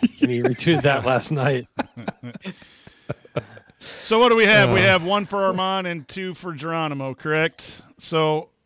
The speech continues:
Speaker 3: um, I'm gonna throw this to, to the chat mob. I'm gonna go with Armaan. He didn't have to play, especially with an Achilles.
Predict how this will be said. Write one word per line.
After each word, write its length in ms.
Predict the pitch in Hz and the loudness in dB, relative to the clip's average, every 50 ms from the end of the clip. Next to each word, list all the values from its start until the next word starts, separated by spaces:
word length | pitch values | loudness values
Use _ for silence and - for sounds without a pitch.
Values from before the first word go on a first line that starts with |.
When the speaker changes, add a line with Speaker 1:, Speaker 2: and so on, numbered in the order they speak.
| _ | _
Speaker 3:
um, 400 | - 151 156 151 151 147 147 156 - | 0 2 2 4 4 2 0 -2 -4
I'm 140 | 170 180 190 | -4 -4 -2
gonna 140 | 185 185 170 | -2 -4 -4
throw 260 | - 175 180 180 175 | -2 0 0 0 0
this 280 | 156 175 165 - - | 0 -2 -2 -2 -4
to, 280 | - - 170 160 156 156 | -8 -4 -2 -2 -2 -2
to 200 | - - 170 165 | -4 -4 -6 -6
the 160 | 147 143 147 147 | -4 -4 -6 -6
chat 300 | - - 165 147 151 147 | -4 -2 -2 -2 0 0
mob. 160 | 143 143 151 | -2 0 0
I'm 120 | 160 160 | 0 0
gonna 140 | 160 160 156 | -2 -4 -4
go 160 | 135 156 151 | -4 -4 -2
with 140 | 147 143 135 | -2 -4 -4
Armaan. 500 | 147 135 135 139 135 135 139 139 135 131 | -4 -6 -4 -4 -4 -2 -2 -2 -4 -4
He 120 | 123 180 180 | -6 -6 -4
didn't 220 | 156 175 160 147 | -2 -2 0 2
have 180 | 151 147 139 - | 0 0 0 -2
to 80 | 143 | -8
play, 480 | 117 - 139 143 143 143 143 143 139 127 | -10 -4 0 0 2 2 2 0 -2 -6
especially 500 | - 143 127 - - 170 160 - - 156 | -10 -12 -12 -6 -4 -4 -4 -4 -4 -6
with 160 | 147 151 - - | -6 -6 -6 -6
an 80 | 135 | -8
Achilles. 640 | 131 131 - 156 151 147 147 151 147 135 - - | -10 -8 -6 -4 -2 -2 -2 -2 -2 -4 -6 -10